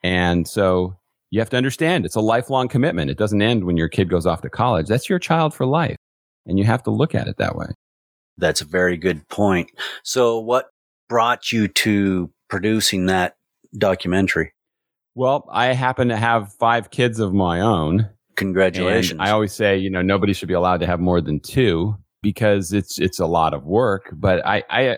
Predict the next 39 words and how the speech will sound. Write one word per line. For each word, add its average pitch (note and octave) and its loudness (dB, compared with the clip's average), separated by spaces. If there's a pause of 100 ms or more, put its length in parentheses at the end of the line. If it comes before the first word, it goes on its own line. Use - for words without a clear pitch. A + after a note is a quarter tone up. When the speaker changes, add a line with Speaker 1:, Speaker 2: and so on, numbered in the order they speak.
(100)
Speaker 1:
I A#2 2
don't C3+ 0 (280)
think G#2+ -2
of F#2 0
myself F#2 2
as D2+ 0
a D#2 0
great - -2
parent. D#2+ 0
I - -2
think G2+ -2
of E2+ -2
myself E2 0
as - -8
a D2 -4
caring F#2+ 0
parent D#2 -2
who D#2+ 0 (320)
is F2+ -2
open F#2 0
to E2+ 0
always E2+ 2
trying E2+ 2
to D#2 2
do C#2+ -4
better. F2 2 (580)
But F#2 0
I F2+ 0
thought F#2+ 0
that F2+ 0 (460)
showing A2+ 0
how F#2+ 0
bad F2+ 0
it - -2
can F2+ 0
be D#2+ 2
and D#2+ 2
how E2+ 0
many F2 0